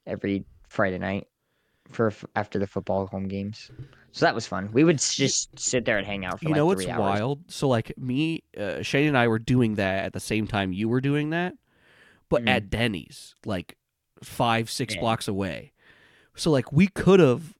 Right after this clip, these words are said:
Speaker 2: run into each other if we would, if we were, when we went to Village Inn instead of Denny's.
Speaker 1: Yeah.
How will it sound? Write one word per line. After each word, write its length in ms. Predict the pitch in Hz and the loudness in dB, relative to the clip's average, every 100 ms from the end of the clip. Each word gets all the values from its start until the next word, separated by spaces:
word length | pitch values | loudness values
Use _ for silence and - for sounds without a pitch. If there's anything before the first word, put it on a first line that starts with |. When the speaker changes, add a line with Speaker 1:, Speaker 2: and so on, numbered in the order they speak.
| _ | _
Speaker 2:
run 240 | - 131 135 | 0 2 2
into 360 | 135 143 131 | 2 2 4
each 160 | 117 107 | 2 0
other 280 | 101 92 90 | -4 -4 -6
if 200 | 120 120 135 | -4 -4 -2
we 80 | |
would, 200 | 117 127 | 0 0
if 300 | 107 113 _ _ | -2 -6 _ _
we 140 | - 139 | -6 -4
were, 120 | 120 | -4
when 200 | - 123 | -2 0
we 60 | 117 | 0
went 120 | 110 | 0
to 60 | 104 | 0
Village 340 | 113 110 113 | 0 0 0
Inn 140 | 190 95 | -4 -4
instead 220 | 98 95 | -6 -8
of 100 | 92 | -8
Denny's. 420 | 95 90 - - _ _ _ _ - - _ _ _ | -10 -14 -18 -20 _ _ _ _ -20 -20 _ _ _
Speaker 1:
Yeah. 140 | 135 | -10